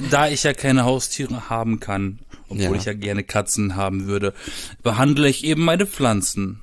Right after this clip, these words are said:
Speaker 1: in dem Fall die Cannabispflanzen, als meine Haustiere. Ich kümmere mich um die und ich möchte, dass es denen gut geht. Deshalb, äh, erzähle ich von denen, weil in meinem eigen-, in meinem restlichen Leben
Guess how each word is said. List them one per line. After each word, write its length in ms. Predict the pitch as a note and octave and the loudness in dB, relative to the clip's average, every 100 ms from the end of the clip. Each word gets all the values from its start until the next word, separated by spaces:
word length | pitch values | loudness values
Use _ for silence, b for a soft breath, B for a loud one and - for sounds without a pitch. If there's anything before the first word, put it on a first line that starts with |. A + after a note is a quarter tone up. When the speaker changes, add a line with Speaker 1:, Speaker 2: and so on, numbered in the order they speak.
| - | -6
Speaker 1:
in 160 | A#2 A2+ | 0 4
dem 200 | A#2+ B2 | 4 2
Fall 220 | C3 B2 | 2 0
die 100 | C3+ | 0
Cannabispflanzen, 960 | - C3+ G#2 G2+ G2 F2 A2 G#2 A2+ G#2+ | -2 0 2 0 -6 -4 -2 -2 0 -2
als 220 | G#2 - | -2 -2
meine 220 | G#2 G#2 | -2 -2
Haustiere. 520 | G#2+ G#2 - A2 G#2+ | -4 -6 -6 -4 0
Ich 140 | D3 - | 2 2
kümmere 280 | E3+ E3 | 4 4
mich 220 | D3 C3 B2+ | 4 2 2
um 160 | B2+ | 2
die 240 | A2 A#2+ A2+ | 2 -2 -4
und 120 | G2 | -4
ich 120 | F#2 | -4
möchte, 280 | A2+ A2+ - | 0 0 0
dass 80 | G#2 | -2
es 60 | F#2+ | -2
denen 240 | G2+ G2 | -4 -4
gut 260 | D#2+ - - | -4 -6 -6
geht. 140 | C2 B B B | -8 B B B
Deshalb, 520 | B2 C3 C3+ B2+ A#2+ b b b b - | -2 2 4 4 2 b b b b -2
äh, 100 | A#2 A#2 | 0 2
erzähle 420 | - A2+ - B2 | 0 -2 2 2
ich 160 | B2 - | 0 -2
von 240 | A#2+ G#2 | 0 0
denen, 280 | G#2+ B2+ C3+ | 0 0 0
weil 120 | G#2+ A2 | 2 2
in 100 | A2+ | 2
meinem 280 | A2 G#2+ | 2 0
eigen-, 300 | - A2 A#2 | 0 0 0
in 60 | G2+ | -2
meinem 160 | G2+ G2+ | -2 0
restlichen 460 | A2 - A#2 A2+ | 0 0 -4 -4
Leben 320 | G#2 G#2 G2+ | -2 -2 -2